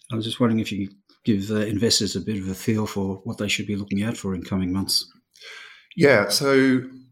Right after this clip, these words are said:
Speaker 2: we will have, um, the four metre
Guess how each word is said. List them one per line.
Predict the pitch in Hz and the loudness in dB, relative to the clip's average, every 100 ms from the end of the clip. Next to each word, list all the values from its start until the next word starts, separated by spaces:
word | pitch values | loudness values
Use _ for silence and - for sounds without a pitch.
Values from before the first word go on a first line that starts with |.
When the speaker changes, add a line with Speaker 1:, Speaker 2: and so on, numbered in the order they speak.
| _ - | _ 4
Speaker 2:
we | 143 | 8
will | 151 123 | 10 10
have, | 101 113 113 107 - - - - | 8 6 6 2 -4 -12 -10 2
um, | 107 101 95 98 | 4 6 4 0
the | 101 | -2
four | - 123 | 4 6
metre | 107 107 101 98 92 | 6 4 4 2 0